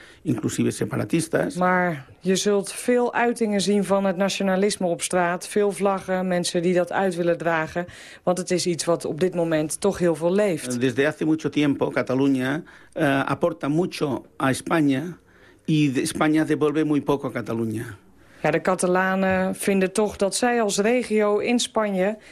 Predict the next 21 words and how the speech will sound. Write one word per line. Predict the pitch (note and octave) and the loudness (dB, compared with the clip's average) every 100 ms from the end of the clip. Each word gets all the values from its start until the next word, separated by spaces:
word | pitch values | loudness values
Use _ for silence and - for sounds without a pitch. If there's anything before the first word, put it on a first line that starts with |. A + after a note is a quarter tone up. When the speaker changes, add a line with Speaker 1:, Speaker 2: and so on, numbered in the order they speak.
| - | -10
Speaker 2:
te | - G3 | -2 0
veel | E3+ C4 C4 - | 2 2 2 0
afdragen | G#3+ F#3 G3+ F#3+ E3+ F3 | -2 0 0 0 -2 -2
aan | F3+ | -2
de | |
centrale | E3+ F3 - F3 E3 | -2 -2 0 0 2
overheid... | E3+ A3 F#3 D#3+ C3+ D3+ G3+ - _ - | 0 0 -2 0 0 0 -2 -10 _ -2
en | F#3+ | 0
dat | F#3 F3+ | 0 -2
ze | F3+ | 0
daar | F3+ F3 | 0 0
te | F3 | 0
weinig | F#3 A3+ A#3 F#3+ | 0 0 0 -2
geld | - E3+ F3+ - | 0 0 0 -4
voor | - G3 | -2 -2
terugkrijgen. | G3 C4 C4 - G3+ D#3 D3+ D#3 C#3+ - - - - | 0 -2 -2 -2 0 0 -2 -4 -6 -10 -20 -20 -4
Speaker 1:
Venga, | E3+ C3 A#2+ - - | -2 0 -4 -10 -6
nos | E3 C#3+ | -4 0
vamos. | E3 B2 - - - - | 0 0 -4 -6 -10 -8
Pues | C#3 C#3+ | -6 -2
venga. | E3 G#2+ | 0 0